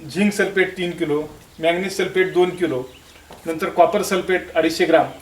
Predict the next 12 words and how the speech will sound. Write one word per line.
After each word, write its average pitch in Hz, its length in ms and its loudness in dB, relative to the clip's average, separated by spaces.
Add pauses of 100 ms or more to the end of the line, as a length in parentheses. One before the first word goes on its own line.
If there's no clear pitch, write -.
आणि 160 140 -2
फुलविक 170 440 -2
ॲसिड 160 300 -2
दोनशे 160 300 0
ग्राम, - 180 -2 (760)
हे 202 140 6
सगळं 190 280 2
एकत्र 185 400 2
करून 175 340 -2
पाण्यामध्ये 170 480 2
डिझॉल्व्ह 160 400 4
करून 160 240 -2